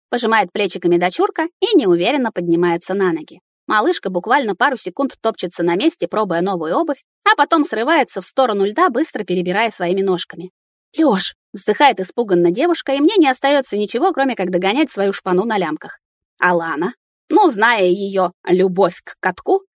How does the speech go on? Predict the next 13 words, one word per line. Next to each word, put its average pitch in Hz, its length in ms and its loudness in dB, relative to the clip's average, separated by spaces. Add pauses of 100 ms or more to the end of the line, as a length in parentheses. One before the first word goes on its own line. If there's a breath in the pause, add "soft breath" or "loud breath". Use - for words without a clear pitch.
(120)
стоит 494 440 0
у 285 40 0
бортов 240 540 0
и 392 140 0
с - 80 -2
улыбкой 220 400 2
на 190 120 4
губах 190 340 -2
наблюдает 190 480 -2
за 170 100 -6
нами 170 240 0
с - 100 -8
Лясей, 160 380 -8